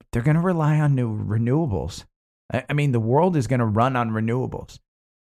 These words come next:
Um, I worked for a charity organization that did solar panels for, um, African villages. And essentially, rather than burning fires in order to light the villages at night,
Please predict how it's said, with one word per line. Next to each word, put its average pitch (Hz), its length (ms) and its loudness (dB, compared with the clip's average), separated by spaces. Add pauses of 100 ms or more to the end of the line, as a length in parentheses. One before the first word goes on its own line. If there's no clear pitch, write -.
(120)
Um, - 280 -8
I 143 120 2
worked 139 260 2
for 123 240 2
a 113 80 2
charity 123 460 0
organization 107 760 0
that 95 160 -4
did 104 220 -4
solar 113 360 -2
panels - 520 -4 (420)
for, 104 460 -2
um, 92 400 -4
African 110 500 -2
villages. 101 680 -4 (240)
And 95 340 -4
essentially, 107 800 -4 (100)
rather 117 320 0
than 92 220 -4
burning 107 440 -2
fires 98 580 -2
in 95 120 -4
order 98 240 -2
to 85 80 -6
light 98 260 -2
the 87 80 -6
villages 95 500 -2
at 87 140 -6
night, 104 400 -4